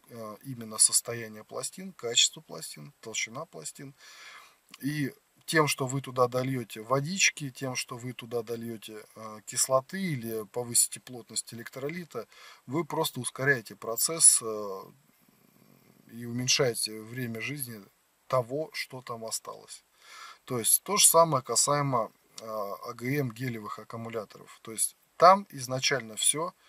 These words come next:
по-русски это, то есть оно сделано так, чтоб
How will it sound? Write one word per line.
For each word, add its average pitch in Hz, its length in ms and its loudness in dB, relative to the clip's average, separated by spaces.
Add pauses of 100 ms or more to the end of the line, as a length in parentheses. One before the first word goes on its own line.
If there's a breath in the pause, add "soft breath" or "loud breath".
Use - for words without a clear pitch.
(280 soft breath)
по-русски 123 600 2 (160)
это, 104 480 -8 (680 loud breath)
то 131 100 -10
есть - 220 2
оно 135 180 0
сделано 139 520 8
так, 143 200 8
чтоб 107 200 -4